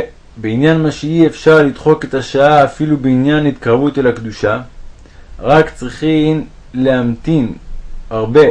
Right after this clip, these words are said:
ולצפות לישועת השם, עד שיזכה לפרש שיחתו היטב לפני השם יתברך ברחמים ותחנונים, עד שיזכה לקבל דיבורים חמים כגחלי אש. ואחר כך צריכים להמתין עוד הרבה,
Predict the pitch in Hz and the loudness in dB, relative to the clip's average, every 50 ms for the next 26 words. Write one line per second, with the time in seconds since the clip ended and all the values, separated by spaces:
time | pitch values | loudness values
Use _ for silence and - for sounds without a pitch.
0 | - - 110 110 107 107 104 - 120 113 - - 156 160 156 139 139 131 123 - | 2 -2 -8 -6 -6 -6 -4 -2 -4 -2 2 4 4 4 4 2 -6 -6 -2 0
1 | 135 135 131 - 123 110 - - 101 110 123 131 131 - - - - - - - | 2 2 2 0 -4 -6 -4 -4 -6 -4 -6 -8 -10 -12 -14 -16 -16 -16 -14 -12
2 | - - - - - 127 147 156 160 151 - - - 143 135 123 120 117 - - | -12 -12 -10 -6 -2 0 2 2 2 2 0 -2 -6 -6 -4 -4 -6 -6 -2 2
3 | 151 156 156 147 143 131 110 - 127 127 131 143 147 151 147 - - - 123 123 | 4 6 6 4 4 0 -2 0 0 2 2 4 4 2 2 -2 -6 -10 -6 -4
4 | 120 113 - - 147 147 143 135 131 - - 147 147 147 143 131 123 117 - - | -4 -4 -2 2 2 4 4 2 0 0 2 4 4 4 4 0 -4 -8 -6 -4
5 | 139 131 127 123 - 139 139 143 139 131 127 131 127 123 117 127 123 120 110 110 | -2 -2 -2 -2 -2 -4 -2 -2 -4 -2 0 0 0 0 0 0 0 0 0 0
6 | 120 131 147 151 143 127 - 123 107 131 127 127 127 135 135 123 127 - - - | -2 -2 -2 -2 -2 -4 -6 -6 -4 -4 -2 -2 -2 -2 -2 -4 -6 -12 -20 -20
7 | - - - - - - - - - - - - - 120 143 147 135 - - 131 | -20 -20 -20 -20 -20 -20 -20 -20 -20 -20 -12 -4 2 4 4 4 4 2 -2 -8
8 | 123 117 113 - 143 143 139 135 - 131 123 127 147 147 147 143 135 127 127 127 | -8 -6 -2 0 0 2 0 0 -2 -2 2 4 4 4 4 2 0 -2 -4 -4
9 | 123 123 131 135 139 143 143 139 127 - 135 127 131 139 143 143 135 135 120 127 | -2 -2 -2 0 0 0 -2 -2 -4 -4 -4 -4 -2 -2 -4 -4 -6 -8 -10 -8
10 | 120 117 120 117 123 123 127 131 127 131 135 123 - - - - - - - - | -2 -2 -2 0 0 -2 -2 0 0 -2 -2 -4 -6 -10 -18 -20 -20 -20 -20 -20
11 | - - - - - - - - - - - - - 78 85 82 101 - - 147 | -20 -20 -20 -20 -20 -20 -18 -18 -18 -18 -20 -18 -10 -6 -4 -4 -2 0 2 4
12 | 156 156 156 147 135 127 - - - - 143 147 147 143 135 131 127 127 143 147 | 4 4 2 0 -6 -6 -6 -10 -8 -4 -4 -2 0 0 0 0 -2 -2 -2 -2
13 | 147 139 143 156 156 147 147 135 127 120 | 0 2 2 2 4 6 4 4 4 0